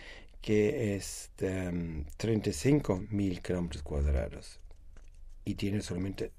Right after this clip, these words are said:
veinte mil cristianos. Y esto quiere decir que ellos no pueden construir una, una capilla, ¿no?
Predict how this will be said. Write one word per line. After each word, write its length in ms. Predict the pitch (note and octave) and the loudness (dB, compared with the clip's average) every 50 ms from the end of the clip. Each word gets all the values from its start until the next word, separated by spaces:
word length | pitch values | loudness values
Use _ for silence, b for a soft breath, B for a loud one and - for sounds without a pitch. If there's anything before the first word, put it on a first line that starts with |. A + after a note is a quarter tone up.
| - | -10
veinte 400 | - C#3 - A2+ G2+ F#2 F2 F2+ | -8 -6 -2 -2 -2 -2 -2 -2
mil 160 | E2+ F2 E2+ - | -4 -4 -4 -6
cristianos. 680 | - - C#2+ C#2+ - - - - C#2 C#2+ - - - - B B B B B B B B B B B B B B B B B B | -6 -8 -8 -4 -2 -2 -2 -2 -2 -6 -10 -12 -14 -16 B B B B B B B B B B B B B B B B B B
Y 140 | - C#3 C3 | 8 12 12
esto 220 | C3+ C3 - F3+ | 12 10 10 8
quiere 240 | F3 D3+ C#3 A#2+ A2+ | 12 12 12 12 10
decir 340 | A2 A#2 G#2+ - B2+ B2 A#2 | 4 2 4 6 4 4 6
que 380 | - B2 A2+ G2 F#2 F#2 - - - - - - | 6 6 6 6 6 2 -2 -8 -18 -16 4 8
ellos 260 | A#2 B2 B2 D3 D3+ | 8 10 10 10 10
no 160 | C3+ G#2 F2+ | 10 8 8
pueden 220 | - A2 F2 E2+ D#2 | 6 2 2 2 0
construir 580 | F2 E2+ D2 - - - G#2+ G#2+ G2+ F#2+ D#2+ - - - - - - - - - - - - - - - - - - | 0 -2 -2 -2 2 4 6 6 6 4 2 -2 -8 -12 -16 -20 -20 -20 -20 -20 -20 -20 -20 -20 -20 -20 -20 -10 -2
una, 400 | - A2 A2+ G#2+ G2+ G2 G2 - | 2 4 4 4 4 2 0 -2
una 480 | - G#2 G2+ G#2 A2 G#2+ G2+ F#2 F#2 | -2 -2 -4 -2 -2 -2 -2 -4 -4
capilla, 500 | - - E2+ - - A#2+ A#2+ A2 G#2 F#2 | -4 -6 -6 -2 2 2 4 4 4 2
¿no? 320 | F2 F2 F#2+ A#2+ B2+ C#3 | 2 0 0 0 -2 -2